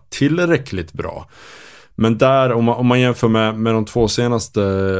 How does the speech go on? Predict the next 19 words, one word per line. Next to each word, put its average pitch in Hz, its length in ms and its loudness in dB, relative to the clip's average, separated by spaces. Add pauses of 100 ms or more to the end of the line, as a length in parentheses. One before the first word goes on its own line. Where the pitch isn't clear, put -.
(100)
åren 92 460 -4
så, 98 320 -6
så 101 120 -6
känns 98 260 -4
det 107 60 -4
ändå 98 180 -2
som 95 160 -6
att - 240 -10
U 110 200 -6
S 98 160 -4
A 107 260 2
kanske 95 240 -6
saknar 101 560 -2
elementet 95 640 -4
av 90 100 -4
en 90 80 -6
matchvinnande 90 520 -6
målvakt. 90 500 -6
Och - 220 -10